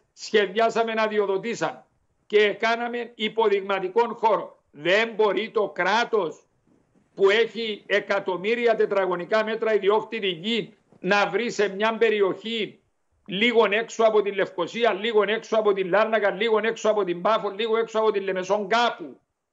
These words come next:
και να κάνει μια δομή σωστή. Το πρόβλημα των μεταναστευτικών ροών δεν θα τελειώσει τώρα, ούτε θα τελειώσει τις επόμενες δεκαετίες.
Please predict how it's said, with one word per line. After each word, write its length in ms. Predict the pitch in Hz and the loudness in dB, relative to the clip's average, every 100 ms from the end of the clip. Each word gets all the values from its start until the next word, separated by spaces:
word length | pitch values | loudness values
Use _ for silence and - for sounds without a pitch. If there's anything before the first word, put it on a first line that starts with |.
| _ _ | _ _
και 160 | - 220 | -2 0
να 140 | 202 | 0
κάνει 300 | 190 208 220 | -2 -2 -2
μια 300 | 214 202 220 196 | -4 -2 -2 -2
δομή 280 | 202 196 | -4 -4
σωστή. 720 | 208 - 196 - 196 214 180 _ _ _ | -8 -6 -6 -6 -6 -6 -8 _ _ _
Το 200 | 226 226 | 2 2
πρόβλημα 600 | 226 208 240 254 262 247 | 2 0 0 -2 -2 -2
των 140 | 226 240 | 0 -2
μεταναστευτικών 880 | 226 220 202 - 190 - 170 208 220 | 0 0 -2 -6 -10 -8 0 2 2
ροών 400 | 196 175 175 - _ _ _ _ | 2 2 0 -4 _ _ _ _
δεν 220 | - 254 254 | -4 -2 -2
θα 240 | 262 254 | -2 0
τελειώσει 640 | 247 226 214 220 208 202 | 0 0 2 0 0 -4
τώρα, 440 | 190 170 151 113 - _ _ _ _ | -2 0 -2 -6 -16 _ _ _ _
ούτε 280 | 226 233 254 | 0 2 2
θα 160 | 247 | 2
τελειώσει 500 | 247 233 220 233 220 | 2 2 2 0 0
τις 140 | 214 180 | -4 -2
επόμενες 580 | 208 214 214 208 196 | 2 2 2 0 -2
δεκαετίες. 800 | 165 196 196 180 170 175 147 - | -2 0 0 0 -2 -8 -10 -10